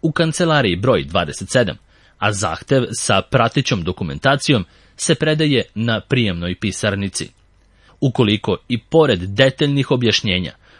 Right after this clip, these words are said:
budete imali nekih pitanja u vezi bilo kog segmenta našeg rada, možete nam se slobodno obratiti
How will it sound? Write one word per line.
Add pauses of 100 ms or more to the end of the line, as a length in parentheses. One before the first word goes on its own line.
(100)
budete
imali
nekih
pitanja
u
vezi
bilo
kog
segmenta
našeg
rada, (580)
možete
nam
se
slobodno
obratiti